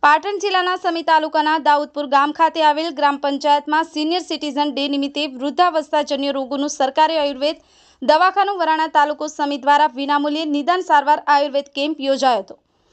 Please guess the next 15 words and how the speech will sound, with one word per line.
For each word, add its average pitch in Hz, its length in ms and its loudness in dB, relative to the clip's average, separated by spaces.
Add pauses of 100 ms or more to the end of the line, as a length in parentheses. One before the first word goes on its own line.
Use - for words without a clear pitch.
(220)
તથા 302 300 4
અમૃત 359 320 -4
પ્રે 370 180 -2
ઉકાળાનું 330 640 0
વિતરણ 311 380 -2
ઋતુજન્ય 294 540 -2
રોગ 294 280 -2
નિવારણ 320 540 0
અર્થે 302 200 -6
ભવ્ય 277 300 -2
કેમ્પનું 277 400 -4
આયોજન 269 360 -4
કરવામાં 294 360 2
આવ્યું 208 200 -6
હતું. - 140 -14